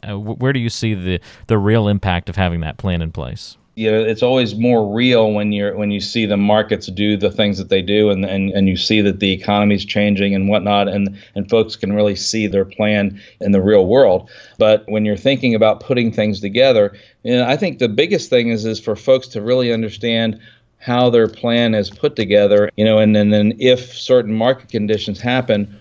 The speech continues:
Speaker 2: what they're going to do, where are they gonna draw money from, why it is, the, the reasons why they, they don't have to worry about it,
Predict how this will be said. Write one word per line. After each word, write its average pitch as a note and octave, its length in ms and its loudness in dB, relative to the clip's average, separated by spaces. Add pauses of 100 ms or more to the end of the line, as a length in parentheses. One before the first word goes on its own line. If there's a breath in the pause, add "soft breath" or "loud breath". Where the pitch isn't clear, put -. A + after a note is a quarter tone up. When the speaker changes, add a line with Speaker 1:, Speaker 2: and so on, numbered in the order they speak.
Speaker 2:
what A#2+ 420 0
they're A#2 200 4
going A2 280 0
to G#2+ 160 -8
do, G#2+ 400 0
where G#2+ 400 2
are A#2+ 60 4
they A2+ 140 2
gonna A2 180 -4
draw G#2 260 0
money A2 300 -2
from, F2+ 340 -8 (240 soft breath)
why A2+ 380 2
it A2+ 120 4
is, A2+ 400 4
the, F#2+ 240 -4
the G2 140 -2
reasons G#2+ 420 2
why A2 280 4
they, G#2+ 180 4
they G#2 220 2
don't A2 180 2
have G#2+ 260 -2
to F#2+ 120 -6
worry A#2 380 2
about F#2 340 0
it, G2+ 180 0